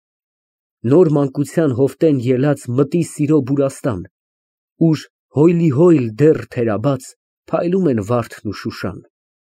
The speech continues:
ուր սոխակը ոլորում է յուր սրտառուչ դայլայլիկ, և զեփյուռը գուրգուրում է արվին ալիք գեղեցիկ։ Ինձ պատում են բյուր հրապույրներ, գեղ և շնորհք երկնային,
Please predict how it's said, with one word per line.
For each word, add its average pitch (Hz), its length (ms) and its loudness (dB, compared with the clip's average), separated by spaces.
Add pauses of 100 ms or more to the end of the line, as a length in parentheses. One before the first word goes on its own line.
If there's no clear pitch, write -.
(160)
ուր 170 160 0
սոխակը 151 500 0
ոլորում 139 520 0
է 107 40 -2
յուր 131 300 -4
սրտառուչ 131 640 -4 (100)
դայլայլիկ, 117 680 -4 (600)
և 104 280 -2
զեփյուռը 110 640 -2
գուրգուրում 117 580 -6
է - 80 -14 (280)
արվին 120 540 -2
ալիք 117 460 -6
գեղեցիկ։ 98 680 -8 (1200)
Ինձ 110 220 -4
պատում 127 400 0
են 104 160 -4
բյուր 110 320 -2
հրապույրներ, 120 680 -4 (520)
գեղ 135 400 0
և 113 240 -2
շնորհք 123 520 -6
երկնային, 95 600 -8